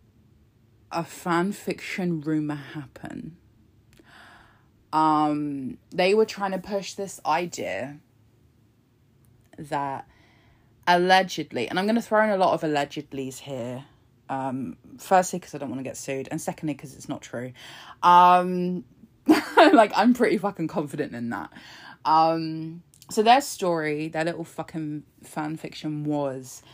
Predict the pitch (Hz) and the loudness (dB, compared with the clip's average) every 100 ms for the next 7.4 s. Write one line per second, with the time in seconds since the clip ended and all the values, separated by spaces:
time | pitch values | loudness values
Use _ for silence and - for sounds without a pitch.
0 | - _ _ _ _ - - 156 - 185 | -20 _ _ _ _ -8 -2 -2 0 2
1 | 202 240 190 180 156 143 117 110 - - | 4 2 0 0 0 -4 -8 -12 -14 -16
2 | - - _ _ _ _ _ _ _ _ | -16 -20 _ _ _ _ _ _ _ _
3 | _ _ _ - - - - 190 - - | _ _ _ -20 -18 -14 -12 -10 -12 -12
4 | - - - - - - - _ _ _ | -14 -16 -16 -18 -18 -20 -20 _ _ _
5 | _ _ _ _ _ _ _ _ _ _ | _ _ _ _ _ _ _ _ _ _
6 | _ _ _ - - 180 214 254 214 180 | _ _ _ -20 -12 -2 0 0 0 0
7 | 160 - 131 | -2 -6 -14